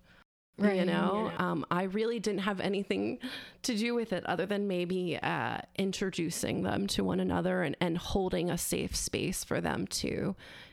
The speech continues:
Speaker 2: engage in.
Speaker 1: Oh my gosh. I, I don't think all of us can say that we feel like we're living our purpose.
Speaker 2: <laughs>
Speaker 1: And so I think that's really special and, and a beautiful thing. And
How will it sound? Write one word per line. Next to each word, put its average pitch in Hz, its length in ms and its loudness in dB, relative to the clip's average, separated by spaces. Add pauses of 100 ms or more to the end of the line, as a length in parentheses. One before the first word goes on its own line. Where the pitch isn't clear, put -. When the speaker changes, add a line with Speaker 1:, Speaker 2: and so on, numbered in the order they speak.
(140)
Speaker 2:
engage 180 560 0
in. - 380 -2 (880)
Speaker 1:
Oh 220 120 0
my 208 140 0
gosh. 185 440 -4 (100)
I, 202 440 -2 (380)
I 208 100 6
don't 247 200 2
think 254 280 2
all 208 160 4
of 202 140 2
us 196 180 2
can 196 240 2
say 185 280 0
that 175 160 -2
we 180 140 2
feel 185 220 0
like 190 240 0
we're 185 120 2
living 185 360 2
our 226 120 4
purpose. 240 540 2
Speaker 2:
<laughs> 269 120 0
Speaker 1:
And 214 200 4
so 202 340 4 (300)
I 226 160 4
think 240 260 2
that's 220 300 4
really 208 220 4
special 190 680 0
and, 185 340 2
and 180 200 2
a 180 60 2
beautiful 180 600 0
thing. 165 440 0
And 170 140 -2